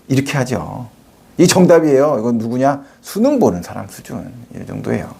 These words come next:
자, 로르샤오 검사는 소년들의 복잡하고 미묘한 내면을 이해하는 강력한 도구가 될 것이다. 뭐랑 합쳐서? 객관적인 지표들과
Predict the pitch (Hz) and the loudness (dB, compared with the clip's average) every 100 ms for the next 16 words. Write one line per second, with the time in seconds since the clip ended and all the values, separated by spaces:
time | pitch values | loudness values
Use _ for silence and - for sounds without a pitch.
0 | - - - - 117 135 139 143 131 120 | -20 -20 -6 0 2 2 4 6 6 4
1 | 110 139 - - - - - 196 196 185 | 2 2 0 -6 -20 -20 -2 0 4 4
2 | 156 139 160 156 135 160 165 160 135 151 | 2 0 0 2 2 4 4 6 4 4
3 | 170 147 139 139 - 151 151 156 135 135 | 2 2 2 0 -2 -4 -2 -2 -2 0
4 | 156 151 - - - - 120 123 - 127 | 0 0 -4 -4 -4 -4 -4 -4 0 0
5 | 127 107 110 101 104 233 277 - - - | 0 0 0 0 0 2 2 -4 -20 -12
6 | - - 98 - - 214 - - - - | -8 -4 -4 -4 -2 -2 -2 -12 -6 -4
7 | - - - 160 | -4 -6 0 0